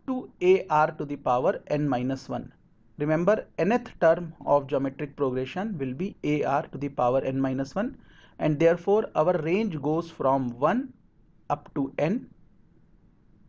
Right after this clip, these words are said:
and we are using variable I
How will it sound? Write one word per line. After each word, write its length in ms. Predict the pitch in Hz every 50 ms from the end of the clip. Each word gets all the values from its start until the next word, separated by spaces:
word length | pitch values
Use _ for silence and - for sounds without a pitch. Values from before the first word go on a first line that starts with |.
| - - - _ _ -
and 200 | 170 190 202 190
we 140 | 175 180 175
are 140 | 165 160 160
using 440 | 151 147 143 156 156 170 170 156 - - - _ _ _ _ -
variable 540 | - 139 143 135 143 143 139 139 139 - - -
I 360 | 139 147 160 208 226 240